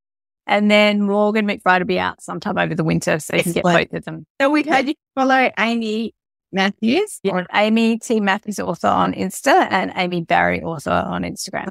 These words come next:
Speaker 1: They're probably the places I am the most. <laughs>
Speaker 2: Are you writing anything at the moment?
Speaker 1: Yeah, I just have finished up all the edits on Best, First and Last under Amy T Matthews, and that will be out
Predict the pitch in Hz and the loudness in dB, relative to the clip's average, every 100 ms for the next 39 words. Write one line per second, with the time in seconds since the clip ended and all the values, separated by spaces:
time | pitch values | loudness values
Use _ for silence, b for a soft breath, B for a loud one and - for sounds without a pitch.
0 | _ - 170 185 170 - 214 _ _ _ | _ -4 0 2 0 -2 -10 _ _ _
1 | - 196 _ - 208 277 277 208 180 185 | -12 -12 _ 0 2 4 2 2 2 0
2 | 180 175 175 180 180 185 - - - 311 | -4 -2 0 0 -2 -4 -8 -10 -2 0
3 | 208 220 208 196 208 202 220 202 175 175 | 0 0 2 2 2 -4 -6 -10 -2 0
4 | 208 - _ _ _ _ _ _ _ - | 0 -2 _ _ _ _ _ _ _ -12
5 | 190 208 - 202 202 _ 220 226 240 - | 0 0 2 0 0 _ 2 2 2 -2
6 | - 214 - 214 196 - 196 - - 185 | -12 -12 -6 -4 -4 -2 -2 -2 -2 0
7 | 190 190 185 175 175 165 - 175 170 180 | 2 2 2 2 0 -2 -6 0 0 2
8 | 170 - - 170 147 170 170 175 233 - | 0 0 -4 -6 -4 -8 -2 0 0 -2
9 | - 185 185 180 175 170 180 180 170 220 | -6 -2 0 0 -2 -2 -4 -4 -2 0
10 | 233 202 185 175 175 156 175 165 170 175 | 0 0 0 -2 -4 -2 -2 0 2 4
11 | 165 | 2